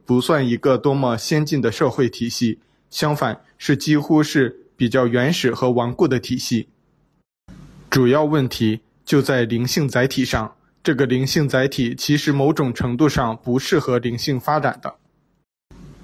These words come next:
但是有很多星球的灵性载体是非常适于灵性发展的，比如树木社会，因为树木的本性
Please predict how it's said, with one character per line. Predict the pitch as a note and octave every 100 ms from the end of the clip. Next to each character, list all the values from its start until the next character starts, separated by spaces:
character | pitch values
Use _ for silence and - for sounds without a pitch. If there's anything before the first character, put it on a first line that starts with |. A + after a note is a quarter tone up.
| -
但 | D3+
是 | C3+ C3+ A#2+ - - -
有 | D3
很 | D#3+ D3 A#2+
多 | D3
星 | D3+ F3 D#3+
球 | C#3
的 | B2
灵 | B2 B2
性 | - D3
载 | B2+ B2
体 | C3+ B2+ B2+
是 | - C#3
非 | F3+ E3+
常 | C3+ A#2+
适 | - C#3
于 | B2+
灵 | A#2+ A#2 B2
性 | D3+
发 | B2 C#3
展 | C3+ A#2
的， | - - - _ _ _ -
比 | C3
如 | A#2+ B2 B2+ -
树 | - G#3+ D3+
木 | C3+ A#2+
社 | C3 A#2
会， | B2 A2 - _ -
因 | D3
为 | D3
树 | - F#3
木 | C#3+
的 | B2+
本 | A2+ A#2 A#2+
性 | - C3